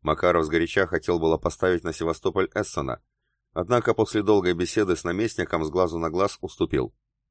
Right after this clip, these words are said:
И правильно сделал, ибо по темпераменту и бойцовским качествам Николая Оттовича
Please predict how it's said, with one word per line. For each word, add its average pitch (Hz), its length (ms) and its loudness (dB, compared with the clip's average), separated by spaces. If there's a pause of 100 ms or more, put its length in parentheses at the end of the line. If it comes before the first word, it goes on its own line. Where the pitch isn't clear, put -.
(120)
И 80 80 -2
правильно 107 440 4
сделал, 76 440 -2 (100)
ибо 92 220 2
по 98 100 0
темпераменту 98 600 -2
и 87 40 4
бойцовским 90 520 0
качествам 87 500 -2
Николая 87 480 0
Оттовича 71 600 -4